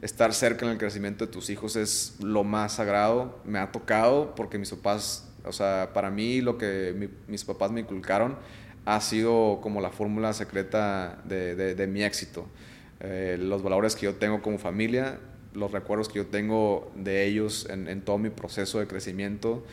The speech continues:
como deportista, o sea, no, no los compra absolutamente nada.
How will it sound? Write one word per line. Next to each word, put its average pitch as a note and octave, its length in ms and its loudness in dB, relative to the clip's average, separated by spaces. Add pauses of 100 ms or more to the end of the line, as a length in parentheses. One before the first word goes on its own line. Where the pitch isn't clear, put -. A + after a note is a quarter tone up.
(200)
como G2 220 -4
deportista, G#2 680 -2
o G#2+ 40 -4
sea, F#2 300 -2 (180)
no, G2+ 400 -2
no G#2 160 -2
los A2+ 160 2
compra A2+ 400 0
absolutamente G2+ 680 -4
nada. F#2 320 -4